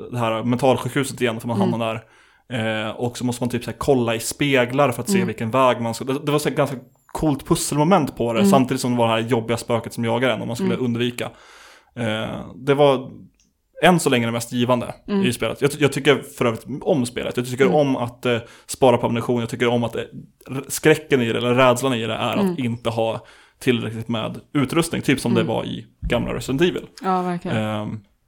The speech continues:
Speaker 1: och det känns på många sätt som ett modernt Resident Evil fyra med mindre ammo
Speaker 2: Mm.
Speaker 1: på något sätt också. Så att jag, jag tycker om det i alla fall
Speaker 2: Mm.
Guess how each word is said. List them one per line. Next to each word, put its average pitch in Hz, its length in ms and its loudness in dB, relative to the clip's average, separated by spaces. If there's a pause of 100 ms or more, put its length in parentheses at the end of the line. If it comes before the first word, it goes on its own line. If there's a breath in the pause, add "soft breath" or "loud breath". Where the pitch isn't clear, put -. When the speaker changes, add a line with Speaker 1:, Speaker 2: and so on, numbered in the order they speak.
(720)
Speaker 1:
och 143 80 0
det 127 60 -2
känns 135 160 2
på 135 80 -4
många 123 180 4
sätt - 180 -2
som 123 140 2
ett 117 100 -4
modernt 123 380 4
Resident 117 240 -2
Evil 117 140 0
fyra 131 360 2
med 120 280 -2 (180)
mindre 113 340 -2
ammo 123 580 0
Speaker 2:
Mm. 208 200 -2
Speaker 1:
på 123 60 0
något 120 100 0
sätt 113 140 -4
också. 113 200 -8
Så 117 80 -8
att 117 60 -8
jag, 131 220 2
jag 135 220 2
tycker 120 200 0
om 113 140 0
det 143 60 2
i 123 160 -2
alla - 140 -10
fall 98 80 0
Speaker 2:
Mm. 92 140 0